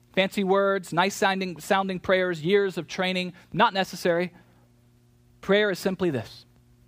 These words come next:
a child asking a father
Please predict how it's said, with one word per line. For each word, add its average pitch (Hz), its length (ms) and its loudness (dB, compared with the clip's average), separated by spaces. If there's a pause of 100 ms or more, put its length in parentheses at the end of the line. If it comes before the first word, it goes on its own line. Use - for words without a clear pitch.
(360)
a - 60 -20
child 175 500 -2 (400)
asking 139 380 -2
a 107 60 -12
father 156 560 -2